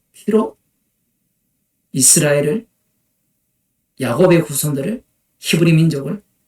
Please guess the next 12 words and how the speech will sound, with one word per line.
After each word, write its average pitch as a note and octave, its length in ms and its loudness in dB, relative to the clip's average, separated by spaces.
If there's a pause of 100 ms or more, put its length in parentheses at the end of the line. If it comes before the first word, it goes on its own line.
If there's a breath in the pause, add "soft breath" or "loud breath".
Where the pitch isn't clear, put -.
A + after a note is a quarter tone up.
(280)
아들로 G3+ 520 -2
만들었죠. - 600 -16 (2250)
아들로 A3 360 4
만들었잖아요. A#2+ 580 -6 (1400)
그런데 C4+ 560 0 (560)
그 - 140 0
아들을 C4 760 2 (440)
사십 A#3 440 2
년 F#3+ 220 2
광야 D3+ 420 -2
길 C3 220 -4
동안 A#2 280 -18